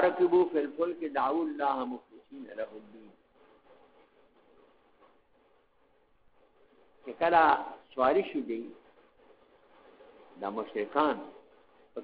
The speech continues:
کشتۍ کې، او کشتۍ په ګرداب کې راشي، نو بلی الله لره اخلاص کوونکي خدای لره دي. یا الله دا بیړۍ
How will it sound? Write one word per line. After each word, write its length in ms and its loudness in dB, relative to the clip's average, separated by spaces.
کشتۍ 380 0
کې، 140 -10
او 60 -14
کشتۍ 400 2
په 160 2
ګرداب 380 6
کې 140 2
راشي، 340 0
نو 100 -10
بلی 300 4
الله 280 8
لره 240 6
اخلاص 360 0
کوونکي 400 -6
خدای 240 0
لره 300 -6
دي. 80 -20
یا 120 0
الله 240 -2
دا 160 -4
بیړۍ 260 -8